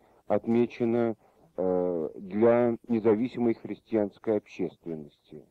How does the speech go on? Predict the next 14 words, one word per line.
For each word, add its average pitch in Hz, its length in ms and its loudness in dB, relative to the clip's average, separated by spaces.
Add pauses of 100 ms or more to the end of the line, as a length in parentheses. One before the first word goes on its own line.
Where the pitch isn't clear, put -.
Дважды 101 540 2
были 101 240 0
разогнаны 92 920 2
историко-философские 98 1300 -4
лекции, 113 540 0
которые 107 420 -2
были 101 200 -2
устроены 98 600 -2
по 110 120 -4
инициативе 95 960 -4
журнала 92 720 -4
«Выбор». 85 460 -6 (680)
Было 123 340 4
отказано 85 800 -2